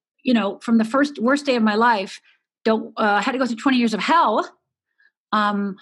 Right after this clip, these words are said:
but eventually I was able to move past that hell and actually do the work I do today, which is fearless living, and really, and really help people understand how fear works.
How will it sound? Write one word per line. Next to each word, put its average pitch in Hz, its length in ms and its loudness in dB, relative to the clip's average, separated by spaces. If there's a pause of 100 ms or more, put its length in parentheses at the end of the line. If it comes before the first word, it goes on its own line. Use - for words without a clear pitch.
(320)
but 240 100 0
eventually 247 500 -2
I 214 140 -2
was 220 180 0
able 202 340 -2
to 196 460 -4 (220)
move 202 260 -4
past 247 360 -2
that 180 160 -4
hell 185 400 -8 (440)
and 185 540 -2
actually 185 680 -4
do 208 120 2
the 202 100 0
work 180 200 -4
I 175 60 -2
do 170 160 -6
today, 175 240 -6
which 170 160 -8
is 175 80 -16
fearless 180 340 -8
living, 240 400 -4
and 175 200 -6
really, 175 300 -6 (200)
and 190 240 -2
really 226 300 2
help 185 220 -8
people 185 220 -6
understand 170 380 -6
how 165 80 -6
fear 160 240 -8
works. - 400 -10